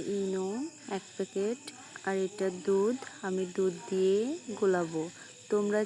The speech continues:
চাইলেও পানিতে গোলাতে পারো, যেহেতু আমার বাসায় দুধ আছে আমি দুধ দিয়ে গোলাচ্ছি। দুধের ভিতরে আমি চিনিগুলা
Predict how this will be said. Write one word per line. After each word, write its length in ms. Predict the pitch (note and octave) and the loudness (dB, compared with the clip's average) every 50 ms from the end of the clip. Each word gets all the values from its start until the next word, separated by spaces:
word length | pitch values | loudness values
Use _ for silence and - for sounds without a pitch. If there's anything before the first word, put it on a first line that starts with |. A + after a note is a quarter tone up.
| - - - | 0 0 0
চাইলেও 380 | G#3+ G#3+ G#3+ G#3+ G3+ G3+ G#3 G#3+ - - | 2 2 4 4 4 4 2 2 2 0
পানিতে 380 | G3+ F#3+ F#3 F#3+ F#3+ - - G3 F#3 | 2 2 2 2 0 0 0 0 2
গোলাতে 300 | G3 F#3 F3+ F3 - F3 E3+ | 2 0 0 0 -2 -2 -2
পারো, 180 | - E3+ E3+ E3+ E3 E3+ E3 | 0 0 0 0 0 -2 -2
যেহেতু 320 | F3+ F#3 F#3+ F#3+ F#3 - G#3 G3 | -2 -2 -2 -2 -2 -2 -2 0
আমার 160 | G3 G3+ G3+ G3+ G#3 | 0 0 0 0 0
বাসায় 340 | G#3 G#3 G3+ - - G#3+ G3 F#3+ | 0 -2 -2 -4 -4 -4 -4 -2
দুধ 140 | G3 F#3+ F3 - F#3+ | -2 -2 0 0 -2
আছে 180 | G3 - - A#3+ B3 B3 | -2 -2 -2 0 0 0
আমি 140 | A3+ A#3 A#3+ G#3+ G3+ | 2 0 0 4 4
দুধ 140 | G3+ F#3+ F3 - | 4 4 4 4
দিয়ে 120 | G#3 G#3 G#3+ | 2 4 6
গোলাচ্ছি। 460 | A3 G3+ F#3 E3+ - - - - F3 D#3 E3+ - - - - - - - - - - - G#3 F#3+ - | 8 6 6 6 4 0 0 2 2 2 0 -2 -8 -14 -14 -14 -14 -14 -14 -12 -8 -6 -6 -2 2
দুধের 480 | A3+ A3 A3 A3 G3+ A3+ A3+ A3+ A3 A3+ G#3+ A3 | 4 4 4 4 4 6 6 6 6 6 4 4
ভিতরে 380 | A3+ A3 A#3 A3+ A3 G#3 A3 A3 G#3+ | 4 4 6 6 6 6 6 6 6
আমি 140 | G#3 G#3 G#3+ - - | 4 2 2 0 0
চিনিগুলা 500 | - A3 G#3 G3+ G3 F#3 G3+ G3 F#3+ F#3+ | 2 4 4 4 6 6 6 6 6 4